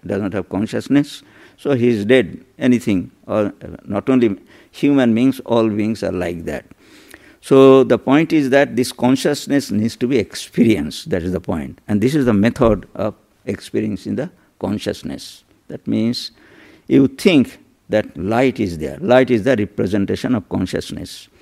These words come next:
And there is what is called two lights. One light, uh, is yours, another light is, uh, what is called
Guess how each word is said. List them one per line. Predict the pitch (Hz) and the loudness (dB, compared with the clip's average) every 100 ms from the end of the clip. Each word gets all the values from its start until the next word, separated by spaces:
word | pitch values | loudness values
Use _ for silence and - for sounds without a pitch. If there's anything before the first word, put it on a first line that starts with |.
| - - _ - | -20 -20 _ -2
And | 135 135 135 | 0 4 4
there | 120 113 | 4 4
is | 113 110 95 - | 4 0 -2 -8
what | 95 95 | -6 -4
is | 98 | -6
called | - 107 - | -2 -4 2
two | 170 | 6
lights. | 123 127 139 - - | 6 6 2 -6 -8
One | 113 123 120 | -2 0 2
light, | 113 127 131 - - | 2 0 -2 -12 -12
uh, | 95 98 98 95 | -4 0 2 0
is | 92 101 | -2 0
yours, | 98 131 127 - | 4 4 4 -6
another | - 107 113 | -4 0 0
light | 95 95 87 | 0 -4 -4
is, | 107 113 - | -6 -8 -12
uh, | - 92 85 - - - 90 | -8 -6 -6 -12 -18 -14 -8
what | 98 | -8
is | 95 | -8
called | - 113 | -2 -2